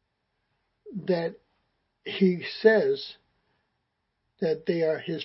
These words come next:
people. When he even sends Moses, "Let my people go," he did not iterate or present himself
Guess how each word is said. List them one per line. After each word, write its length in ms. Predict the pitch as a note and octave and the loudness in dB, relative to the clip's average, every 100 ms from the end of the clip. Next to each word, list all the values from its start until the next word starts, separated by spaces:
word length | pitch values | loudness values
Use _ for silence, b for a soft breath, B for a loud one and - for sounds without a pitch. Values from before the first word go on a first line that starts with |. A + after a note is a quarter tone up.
| - | -2
people. 360 | F#3+ - - - _ _ _ _ _ _ _ _ _ _ _ _ _ _ _ _ _ _ _ _ _ _ _ _ | -2 -2 -12 -18 _ _ _ _ _ _ _ _ _ _ _ _ _ _ _ _ _ _ _ _ _ _ _ _
When 200 | D#3+ E3+ | -2 2
he 300 | F#3 F3+ G3 | 4 6 6
even 240 | G#3 G#3+ | 6 4
sends 500 | G3 G#3+ G#3 G3 - - _ _ | 4 6 6 6 -2 -18 _ _
Moses, 720 | - F3+ A3 G#3 C#3 C3+ - - _ _ _ _ _ | -2 2 2 2 -6 -14 -18 -20 _ _ _ _ _
"Let 300 | E3+ D#3 G3 | -4 -2 -2
my 240 | A#3 F3 E3 - | -4 -6 -6 -2
people 360 | G3 F#3+ E3+ | -2 0 -4
go," 380 | - F#3+ D3+ - _ _ _ - B B B _ | -2 -2 -2 -10 _ _ _ -20 B B B _
he 160 | F#3 | -6
did 240 | D3 F#3+ F#3 | 6 6 6
not 280 | F#3 F#3 - _ _ _ _ _ _ _ _ _ _ - | 0 -4 -10 _ _ _ _ _ _ _ _ _ _ 2
iterate 540 | F#3 A3+ G3+ E3+ E3+ - _ _ _ | 6 8 6 2 -2 -12 _ _ _
or 380 | D#3 D#3 D#3+ A3 | 0 0 -2 -6
present 480 | - D#3 C#3+ G#3 F#3+ | -6 -6 6 6 8
himself 580 | F3+ D3+ - C#3 C#3 | -2 -4 -4 -4 -4